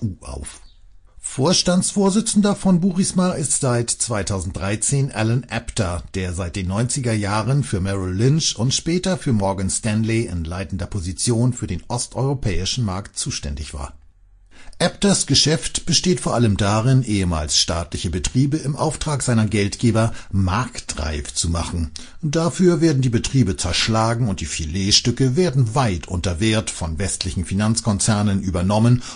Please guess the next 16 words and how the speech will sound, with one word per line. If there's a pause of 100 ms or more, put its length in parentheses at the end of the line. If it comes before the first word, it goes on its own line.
und
dann
mit
einem
sagenhaften
Gewinn
an
andere
westliche
Konzerne
verkauft
oder
an
die
Börse
gebracht.